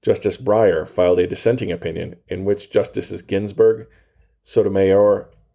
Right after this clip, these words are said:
joined, and, uh, Justice Kagan took no part in the consideration or decision of the case.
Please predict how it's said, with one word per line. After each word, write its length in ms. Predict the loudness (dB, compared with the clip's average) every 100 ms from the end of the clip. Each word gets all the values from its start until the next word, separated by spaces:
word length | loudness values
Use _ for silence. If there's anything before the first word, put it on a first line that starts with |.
| _ _ _ _ _ _ _
joined, 480 | -4 -2 0 -4 -10 _ _ _
and, 300 | -6 -6 -4
uh, 200 | -6 -6 -8
Justice 340 | -2 -2 -2 -16
Kagan 560 | -2 0 2 0 -4 -12 _ _ _
took 200 | -4 0
no 140 | 2 2
part 320 | 4 2 0
in 80 | -6
the 80 |
consideration 720 | -6 -8 -4 0 2 2 0 -4
or 200 | -2 -2
decision 380 | -2 -6 -6
of 120 | -8 -10
the 60 |
case. 440 | -6 -4 -4 -6